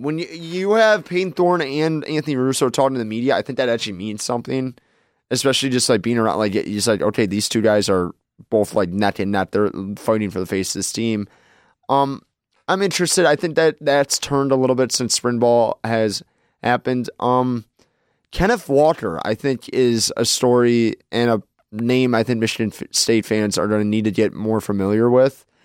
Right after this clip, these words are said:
because he kinda can't, like, Michigan State, right after the season ended, the transfer portal goes nuts and whatever. They get the running back from Auburn. They get that Drew Jordan kid from Duke, who I think is gonna be really a helpful piece for them on the edge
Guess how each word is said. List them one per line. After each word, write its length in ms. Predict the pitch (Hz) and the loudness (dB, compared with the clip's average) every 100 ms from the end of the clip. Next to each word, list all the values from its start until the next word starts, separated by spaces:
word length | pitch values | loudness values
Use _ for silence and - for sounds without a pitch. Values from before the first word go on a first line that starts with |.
| _ - | _ -12
because 260 | - 151 - | 0 0 2
he 100 | 202 | -2
kinda 320 | 226 233 247 | 0 0 0
can't, 360 | 180 196 190 - | -2 -4 -4 -2
like, 340 | 160 147 - _ _ _ _ _ - | -2 -2 -6 _ _ _ _ _ -4
Michigan 300 | 190 - 233 | -2 2 2
State, 320 | - 214 196 | 4 4 2
right 320 | 151 160 180 - | 2 4 2 2
after 300 | 165 160 151 | 0 0 0
the 80 | 151 | -4
season 340 | - 151 139 139 | -2 -4 -2 0
ended, 500 | 131 120 117 107 - | 0 2 2 0 -6
the 100 | 127 | -4
transfer 400 | 120 156 139 - | -2 0 0 -2
portal 300 | 101 120 117 | 0 2 2
goes 240 | 110 107 104 | 2 0 0
nuts 320 | 110 107 - | 0 0 -2
and 80 | 107 | 0
whatever. 260 | 104 101 | 0 0
They 140 | 101 104 | 0 0
get 160 | 131 | 2
the 120 | 131 | 2
running 340 | 107 117 117 113 | 0 0 0 2
back 180 | 117 113 | 2 2
from 160 | 113 | 0
Auburn. 440 | 104 101 - 104 104 | 2 0 0 -2 -2
They 100 | 101 | 0
get 160 | 110 | 0
that 160 | 113 101 | 0 -2
Drew 240 | - 123 | 0 -2
Jordan 420 | 107 113 113 110 101 | 0 2 2 0 -4
kid 220 | 113 113 | -2 -2
from 140 | 104 | -4
Duke, 240 | 90 110 104 | -2 -2 0
who 120 | 110 | 0
I 40 | 104 | 0
think 200 | 120 110 | -2 -4
is 80 | - | -4
gonna 100 | 107 | -4
be 100 | 101 | -2
really 360 | 110 110 107 - _ _ | 0 0 -2 -6 _ _
a 100 | - 104 | -6 0
helpful 380 | 127 120 117 | 0 0 -2
piece 300 | 104 120 120 | -4 -4 -4
for 100 | - 107 | -2 -4
them 140 | 104 | -2
on 120 | 104 | -2
the 120 | 98 - | -4 -4
edge 480 | 113 113 104 92 | 0 0 -2 -10